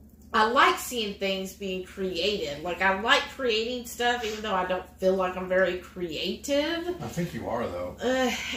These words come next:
Speaker 1: um,
Speaker 2: I
Speaker 1: but
Speaker 2: think, again, you just sell yourself short.
Speaker 1: Probably. But,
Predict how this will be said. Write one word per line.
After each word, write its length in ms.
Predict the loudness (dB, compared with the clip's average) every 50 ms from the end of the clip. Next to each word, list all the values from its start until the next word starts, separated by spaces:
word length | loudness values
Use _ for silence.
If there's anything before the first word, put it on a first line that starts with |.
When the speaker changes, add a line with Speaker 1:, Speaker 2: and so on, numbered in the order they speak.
| -6 2 4
Speaker 1:
um, 500 | 6 8 8 8 6 6 4 2 2 0
Speaker 2:
I 40 | -2 4
Speaker 1:
but 220 | 6 8 10 10 8 6
Speaker 2:
think, 40 | 4 2
again, 180 | 0 0 0 0
you 80 | -2 -4
just 220 | -6 -8 -8 -8
sell 180 | -6 -4 -4 -4
yourself 480 | -4 -6 -8 -6 -6 -6 -6 -6 -8 -12 -14
short. 320 | -10 -4 -2 -2 -2 -2 -4 -6 -10 0
Speaker 1:
Probably. 600 | 4 6 6 6 4 2 -2 -2 -2 -2 -2 -4 -6 -12 -18 -18 -18 -18 -16 -2
But, 420 | 4 6 8 8 8 8 6 4